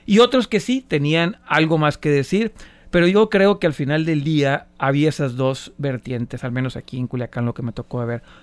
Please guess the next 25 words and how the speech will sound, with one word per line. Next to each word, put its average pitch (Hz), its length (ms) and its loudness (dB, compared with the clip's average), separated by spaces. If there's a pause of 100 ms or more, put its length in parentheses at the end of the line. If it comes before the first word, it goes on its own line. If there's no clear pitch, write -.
(280)
Personas 180 580 2
que - 140 -4
querían 147 420 0
colgarse 135 640 -2
y - 20 -8
tener 127 320 -4
una 139 220 -4
plataforma 117 800 -6
personal 127 580 -2
y 165 140 4
se 160 120 2
aprovecharon 139 600 4
de 160 80 4
ella, 202 200 2 (140)
que 120 180 0
ellos 156 260 4
no 139 120 6
fueron 135 340 2
las 120 160 0
que - 140 -8
lo 110 120 -4
llenaron, 113 420 -2
o - 20 -6
sea, 120 120 -6
vamos, 131 360 -6